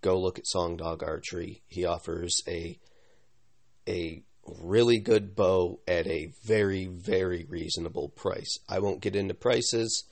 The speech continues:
Um, that, that's not my thing on this show. However, I'll, I'll tell you it's very reasonably priced. So, not too long ago,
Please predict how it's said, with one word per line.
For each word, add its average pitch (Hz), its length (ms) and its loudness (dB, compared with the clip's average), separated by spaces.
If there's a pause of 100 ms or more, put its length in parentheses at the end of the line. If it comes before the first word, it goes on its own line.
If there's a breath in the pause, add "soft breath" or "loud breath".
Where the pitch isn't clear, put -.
(580 soft breath)
Um, 87 360 -2 (160)
that, 90 320 0 (180)
that's 80 300 -2
not 92 180 -2
my 85 140 -2
thing 98 260 0
on 92 220 0
this 90 160 -2
show. 90 640 -2
However, 87 480 -2
I'll, 85 260 -4
I'll 92 140 0
tell 87 220 0
you 87 160 -4
it's 85 200 -8
very 90 260 0
reasonably - 680 -8
priced. - 440 -12 (680 soft breath)
So, 107 380 6 (1300)
not 117 320 2
too 131 120 0
long 110 260 6
ago, 95 480 2